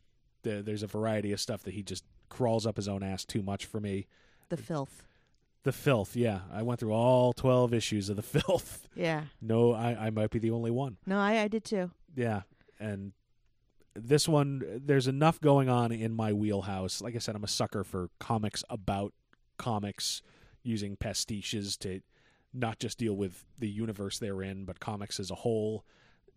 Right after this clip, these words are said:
Speaker 1: I think there's gonna be stuff here that I like. But yeah, we're, we're gonna have to see, and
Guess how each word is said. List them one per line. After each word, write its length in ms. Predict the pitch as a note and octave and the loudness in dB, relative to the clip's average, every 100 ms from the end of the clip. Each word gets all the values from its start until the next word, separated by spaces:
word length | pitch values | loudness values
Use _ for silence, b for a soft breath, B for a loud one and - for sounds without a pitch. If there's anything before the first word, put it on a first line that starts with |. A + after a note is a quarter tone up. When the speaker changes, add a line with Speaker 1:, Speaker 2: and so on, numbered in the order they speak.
| - | -14
Speaker 1:
I 80 | G2+ | -14
think 300 | - C#3 - | -4 -4 -2
there's 140 | A2+ | -4
gonna 140 | A2+ G2+ | -4 -4
be 80 | |
stuff 260 | G2 A#2 G2 | -4 -4 -4
here 160 | G#2+ F#2+ | -4 -4
that 140 | F#2 | -4
I 120 | A2 | -2
like. 420 | C3 D#3 - - b b b b b b _ _ | 0 0 -2 -12 b b b b b b _ _
But 280 | D#3+ A2+ G2+ | -8 -6 -4
yeah, 140 | G2+ F#2 | -4 -4
we're, 200 | G2 F2 | -4 -6
we're 160 | G#2+ G#2 | -6 -6
gonna 140 | G#2 | -6
have 140 | G2+ - | -8 -6
to 60 | |
see, 460 | - A2+ G2+ G2 G2 | -6 -2 -2 -2 -4
and 420 | F#2 F2+ F2+ | -8 -10 -10